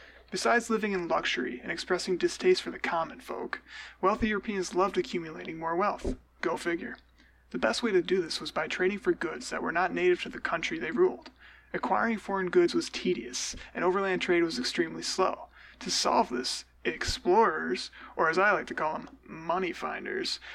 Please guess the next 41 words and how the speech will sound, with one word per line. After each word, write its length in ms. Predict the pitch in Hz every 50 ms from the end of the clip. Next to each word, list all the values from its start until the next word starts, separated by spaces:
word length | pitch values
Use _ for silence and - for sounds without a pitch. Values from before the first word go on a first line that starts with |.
| - -
were 100 | - 160
sponsored 440 | - - 185 165 160 - 180 170 -
by 120 | 156 156
European 480 | 151 151 165 170 165 131 165 156 - -
countries 540 | - - 185 185 - - - - - - -
to 40 |
find 300 | - - 160 156 156 156
new 220 | 160 165 170 170 160
and 120 | - 165
faster 440 | - 160 160 151 - - - - -
trade 300 | - - 165 156 - -
routes. 420 | - - - - - - - - - - - _ _ _ _ _ _ -
These 400 | 175 185 190 190 185 170 - - - - -
money 400 | - 165 165 180 202 202 180 156
finders 720 | - - 151 151 151 151 151 156 165 180 190 - - - - -
would 140 | 185 180 175
open 200 | 175 - - 370
up 140 | - - -
trade 300 | - - 196 180 180 175
with 120 | 165 -
China, 540 | - - - 180 175 180 190 196 196 196 -
India, 440 | 190 175 170 170 151 165 160 165 - -
and 120 | 185 175
other 180 | 190 202 190 170
Eastern 300 | - - - 170 160 -
powers 340 | - 165 156 156 156 160 -
for 160 | - - 170
the 60 | 160
financial 440 | 135 - 175 165 175 180 180 - 175
benefit 480 | 156 190 165 170 175 180 - 196 - -
of 120 | 175 -
the 100 | 170 160
European 420 | 165 180 185 185 180 - 180 170
countries 440 | 175 - - 170 170 - 170 151 -
they 100 | - -
served. 560 | - - - - - 151 156 143 - - - - _ _ _ - - - - _ _ _ _ _ -
What 160 | - 160 185 202
is 100 | 190 -
the 80 | 208
old 220 | 208 202 196 190 -
proverb? 580 | 214 202 202 202 196 208 202 196 190 - -